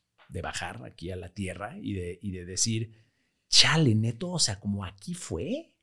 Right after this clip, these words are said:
este, esta fue mi vida, no mames". Y me puse muy triste y, y de repente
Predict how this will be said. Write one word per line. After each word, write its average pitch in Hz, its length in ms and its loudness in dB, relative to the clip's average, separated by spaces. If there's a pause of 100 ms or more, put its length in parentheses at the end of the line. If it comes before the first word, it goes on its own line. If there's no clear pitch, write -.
este, 127 260 -2
esta 151 240 2
fue 185 180 4
mi 190 140 10
vida, 131 320 2 (880)
no 123 240 -8
mames". 220 640 -6 (640)
Y 139 100 10
me 143 200 8
puse 180 320 6
muy 185 260 6
triste 139 760 6 (560)
y, 117 580 0 (200)
y - 80 -6
de 113 100 2
repente 147 560 0